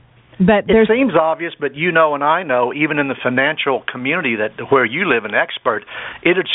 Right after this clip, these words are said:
Speaker 2: truly a rare commodity, isn't it?
Speaker 1: Well, you can look at the news and you can look at our, our government leaders and business leaders and say,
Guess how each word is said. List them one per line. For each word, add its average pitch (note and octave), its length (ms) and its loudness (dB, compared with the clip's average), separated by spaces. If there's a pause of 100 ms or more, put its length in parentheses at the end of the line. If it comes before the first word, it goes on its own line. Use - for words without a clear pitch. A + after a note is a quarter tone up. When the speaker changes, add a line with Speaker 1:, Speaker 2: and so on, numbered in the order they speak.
Speaker 2:
truly C#4 280 0
a C#3+ 100 4
rare E3 320 0
commodity, F#3+ 600 -4
isn't G2 220 -6
it? F#2 100 -10 (840)
Speaker 1:
Well, C#4+ 440 4 (680)
you B3 200 4
can C4 220 2
look C#4+ 180 2
at - 140 -6
the C#4+ 60 -2
news A3+ 520 2
and G#3+ 100 4
you F#3 80 2
can F#3 140 0
look F#3 160 2
at G#3 80 2
our, F3+ 340 2
our D#3+ 360 -2 (340)
government F#3+ 480 0
leaders F#3 640 4
and D3+ 400 0
business G3 400 4 (100)
leaders G3+ 460 4
and F#3+ 260 2
say, F3+ 520 2